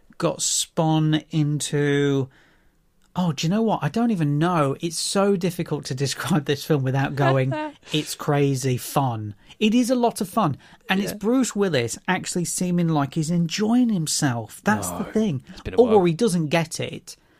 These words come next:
Speaker 1: and he's just going along for the ride. I mean, Gary Oldman is the standout in this film. Let me be honest. Everybody remembers Gary Oldman in this.
Speaker 2: Hmm.
Speaker 1: But it's a really fun, madcap, zany sci-fi film,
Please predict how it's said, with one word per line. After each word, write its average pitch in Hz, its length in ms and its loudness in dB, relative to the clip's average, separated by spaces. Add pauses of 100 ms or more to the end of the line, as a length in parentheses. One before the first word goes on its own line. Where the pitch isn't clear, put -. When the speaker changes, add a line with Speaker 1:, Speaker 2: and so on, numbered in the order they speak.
(180)
Speaker 1:
and 160 120 4
he's 143 80 2
just - 240 -2
going 139 180 4
along 131 240 0
for 131 140 -10
the 131 100 2
ride. 143 260 2 (200)
I - 80 2
mean, 180 100 2
Gary 214 280 2
Oldman 147 360 2
is 120 140 -6
the 120 40 -10
standout 117 520 -4
in 127 60 -6
this 127 140 -12
film. - 300 -10
Let 170 100 -6
me 156 100 -6
be 135 120 -4
honest. 123 320 -8
Everybody 139 400 -2
remembers 120 340 -6
Gary 131 280 -10
Oldman 147 280 -10
in 135 80 -8
this. 139 140 -10 (240)
Speaker 2:
Hmm. - 140 -4
Speaker 1:
But 160 180 2
it's 165 160 0
a 190 60 2
really 185 500 2
fun, 147 580 0 (200)
madcap, 143 680 0
zany 131 720 0 (420)
sci-fi 147 720 0
film, 127 560 -2